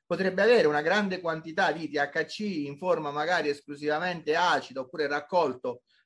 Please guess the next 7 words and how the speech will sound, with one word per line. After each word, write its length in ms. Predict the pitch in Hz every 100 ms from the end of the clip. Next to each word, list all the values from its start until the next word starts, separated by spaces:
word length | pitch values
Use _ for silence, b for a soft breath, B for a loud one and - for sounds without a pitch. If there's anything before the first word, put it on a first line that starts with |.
| -
prima, 480 | 214 196 160 190 214
proprio 280 | 165 165 147
perché 440 | 240 - 185 160
proibito, 680 | - 156 165 165 202 175 143
quindi 360 | 160 156 143 139
prima 280 | 165 175 160
tagli 520 | 170 151 135 120